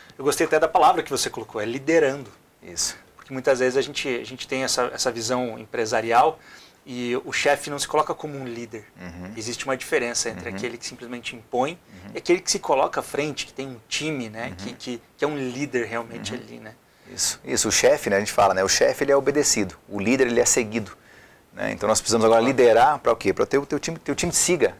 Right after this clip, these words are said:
Speaker 2: saiba pra onde está indo e por que está indo.
Speaker 1: É.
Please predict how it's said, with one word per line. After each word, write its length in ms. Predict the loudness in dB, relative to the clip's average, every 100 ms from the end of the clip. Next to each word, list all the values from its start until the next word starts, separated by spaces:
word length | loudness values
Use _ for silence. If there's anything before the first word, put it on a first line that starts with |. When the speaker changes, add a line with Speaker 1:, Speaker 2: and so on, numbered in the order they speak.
| -2
Speaker 2:
saiba 340 | 2 4 4
pra 220 | 4 4
onde 240 | 6 4 2
está 120 | 0
indo 80 | 0
e 20 |
por 220 | -2 -2
que 100 | 2 2
está 240 | 2 0
indo. 200 | -4 -10 -18 -20 -16
Speaker 1:
É. 140 | -16